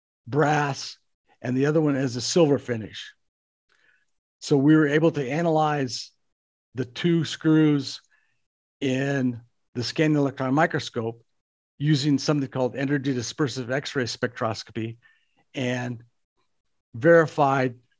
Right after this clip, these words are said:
that one of them had a coating, which was the, uh, hot, was hot side, and, uh, uh, let, let it lay out the wiring, and,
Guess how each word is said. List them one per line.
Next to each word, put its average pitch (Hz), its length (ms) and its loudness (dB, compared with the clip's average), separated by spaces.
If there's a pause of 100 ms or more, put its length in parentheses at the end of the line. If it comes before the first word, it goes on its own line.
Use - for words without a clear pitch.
(140)
that 113 120 -8
one 151 240 2
of 156 140 2
them 143 140 0
had 131 220 -4
a 117 40 -8
coating, 120 640 -2 (1000)
which 147 280 -2
was 131 340 0
the, 131 380 2
uh, 123 320 -4 (400)
hot, 175 340 4
was 117 140 -14
hot 160 280 2
side, 101 420 -4 (680)
and, 127 180 -2
uh, 120 220 -4
uh, 127 140 0 (180)
let, 156 320 6
let 139 320 4
it 135 160 -2
lay 143 240 4
out 139 220 0
the 123 80 -4
wiring, 131 540 0
and, 113 240 -8